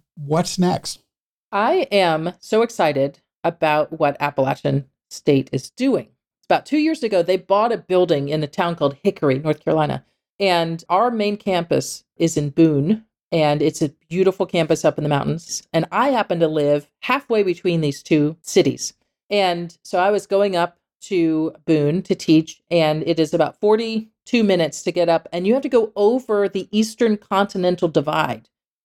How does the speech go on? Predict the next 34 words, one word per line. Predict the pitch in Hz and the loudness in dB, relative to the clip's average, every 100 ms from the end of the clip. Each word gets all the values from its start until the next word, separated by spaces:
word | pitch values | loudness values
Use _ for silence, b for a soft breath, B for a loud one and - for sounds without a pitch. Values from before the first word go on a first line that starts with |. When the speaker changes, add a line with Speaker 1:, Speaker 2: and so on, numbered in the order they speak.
| - | 0
Speaker 2:
over | 220 262 240 220 | 0 2 -2 -2
the | 202 | 0
Appalachian | 175 180 170 160 165 | 0 0 0 -2 -6
Trail, | 147 151 147 - | -4 0 0 0
over | 196 226 226 208 196 202 _ | 2 2 2 0 0 -2 _
the | 175 | -4
Blue | 170 165 | 0 0
Ridge | 156 - | 0 -2
Parkway, | 156 143 - - - _ _ | -2 0 0 -2 -4 _ _
in | - 180 | -4 2
order | 180 | 2
to | 175 | 2
get | - - | 0 0
from | 190 196 | 0 0
my | 247 247 | 0 2
house | 185 170 - | 2 0 -2
into | 175 165 170 160 143 147 _ | -4 -4 0 0 0 -2 _
Boone | 175 156 | 2 2
to | 147 | -4
teach. | - 202 - _ _ _ _ _ | -2 -2 -2 _ _ _ _ _
And | 240 220 | -2 2
that's | 277 381 | 0 -2
great. | - 185 180 143 | -2 2 2 0
And | 180 | 0
it's | 180 170 | 0 0
the | 208 | 0
most | 196 190 - - | 0 0 -4 -14
beautiful | 170 226 359 - 196 | -4 2 2 0 -4
commute, | - 208 185 175 | -6 -2 0 2
I | 180 | 0
think, | - 170 | -2 -2
in | 160 | -2
the | 147 | 0
world. | 139 190 135 - | 0 0 0 -2